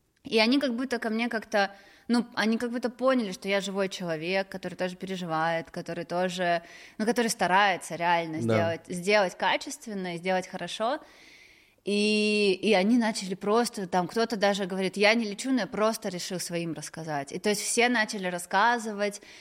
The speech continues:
Speaker 1: мои друзья-блогеры меня поддержали, они тоже начали рассказывать. И, э, финально вот ты рассказал, ты рассказал у себя в сторис, ты рассказал у себя в Телеграме, и Саша Митрошина рассказала, и всё, и после этого был sold out.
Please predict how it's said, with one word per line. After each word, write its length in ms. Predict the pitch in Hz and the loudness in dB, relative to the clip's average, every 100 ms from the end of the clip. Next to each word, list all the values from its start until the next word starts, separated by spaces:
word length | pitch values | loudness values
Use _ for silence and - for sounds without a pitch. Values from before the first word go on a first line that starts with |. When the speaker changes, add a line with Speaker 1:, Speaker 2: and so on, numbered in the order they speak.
| - | -6
Speaker 1:
мои 160 | 202 214 | 0 2
друзья-блогеры 920 | 196 185 175 151 170 233 269 233 226 | 0 0 -2 -2 2 4 4 2 0
меня 240 | 220 214 202 | 0 -2 -2
поддержали, 640 | 208 190 190 190 190 185 | -2 -2 -2 2 2 2
они 180 | 165 156 | -2 -2
тоже 240 | 214 247 | 0 0
начали 380 | 240 220 220 214 | 2 0 -2 -4
рассказывать. 800 | 196 196 - 190 180 175 175 170 - - - - | -4 -4 0 2 2 0 -4 -6 -8 -16 -20 -6
И, 380 | 196 196 202 196 185 | -2 2 4 4 2
э, 280 | 160 185 180 | 2 2 2
финально 560 | 180 196 190 262 302 202 | 0 2 4 4 2 0
вот 240 | 185 - | -2 -2
ты 160 | 254 294 | 0 0
рассказал, 640 | 302 - 262 226 220 226 | 0 -2 -2 4 4 4
ты 120 | 226 208 | 2 -4
рассказал 420 | 196 202 196 190 | -6 -2 2 2
у 20 | |
себя 240 | 185 196 | 0 -4
в 60 | 185 | -4
сторис, 260 | - 190 185 | -2 -4 -4
ты 100 | 190 | -8
рассказал 300 | 180 180 180 | -4 -2 -2
у 20 | |
себя 160 | 185 | -4
в 60 | 175 | -4
Телеграме, 580 | - 170 185 220 311 262 | -6 -4 2 2 4 0
и 120 | - | -2
Саша 260 | 190 202 208 | -2 0 0
Митрошина 480 | 180 165 151 - 139 | -4 -2 -4 -4 -8
рассказала, 440 | 139 - 156 147 | -8 -10 -4 -4
и 120 | 147 | -2
всё, 180 | 180 185 | -4 -4
и 40 | 165 | -4
после 240 | 185 196 | -2 -2
этого 160 | 202 190 | -2 -6
был 120 | 165 | -8
sold 240 | - 156 | -8 -10
out. 240 | 165 147 | -10 -12